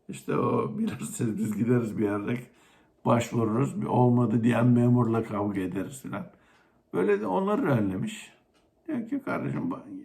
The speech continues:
vize istiyor musun? Tamam, veririm," diyor. "Şu numaraya telefon aç," diyor.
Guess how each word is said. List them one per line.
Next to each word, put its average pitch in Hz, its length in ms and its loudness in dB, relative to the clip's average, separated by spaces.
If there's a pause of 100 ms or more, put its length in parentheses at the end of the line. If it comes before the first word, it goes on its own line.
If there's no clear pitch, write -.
(140)
vize 233 340 2
istiyor 240 300 -2
musun? 254 260 -6
Tamam, 196 320 0
veririm," 175 440 0
diyor. 127 160 -8 (260)
"Şu 294 180 -4
numaraya 151 440 0
telefon 277 380 -2
aç," - 240 -8
diyor. - 220 -18